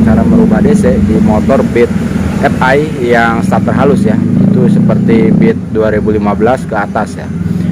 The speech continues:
Intinya starternya itu yang sudah halus ya. Itu di video sebelumnya saya udah buatkan itu. Namun di sini saya akan bahas di Beat F I yang masih starter kasar. Motor ini sebenarnya udah dirubah D C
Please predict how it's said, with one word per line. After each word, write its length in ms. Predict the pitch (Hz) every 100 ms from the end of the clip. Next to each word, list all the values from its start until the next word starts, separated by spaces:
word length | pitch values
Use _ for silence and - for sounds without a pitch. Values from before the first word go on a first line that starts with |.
| -
Intinya 560 | 117 120 123 135 160 156
starternya 560 | - 120 120 - - -
itu 80 |
yang 160 | 135 127 113 -
sudah 160 | 117
halus 320 | - 120 127
ya. 140 | - -
Itu 160 | - 143
di 80 | 135
video 180 | 123 123
sebelumnya 400 | 113 107 107 120
saya 160 | 127
udah 160 | 123 107
buatkan 320 | 104 101 95
itu. 160 | 92 120 170 - - -
Namun 160 | 127
di 120 | 160 143
sini 280 | 139 151
saya 320 | 170 139 156 143
akan 240 | 127 113
bahas 320 | 98 139 156 -
di 240 | 123 143
Beat 240 | - 131 143 - - - -
F 100 | -
I 240 | - 143 127
yang 160 | 123 -
masih 240 | - 113 -
starter 320 | - 113 -
kasar. 320 | 110 - 107 - - -
Motor 240 | 202 208 214
ini 240 | 202 226
sebenarnya 480 | 208 190 196 202 214
udah 240 | 185 165
dirubah 400 | 147 147 143 139
D 80 | 123
C 320 | - 120 135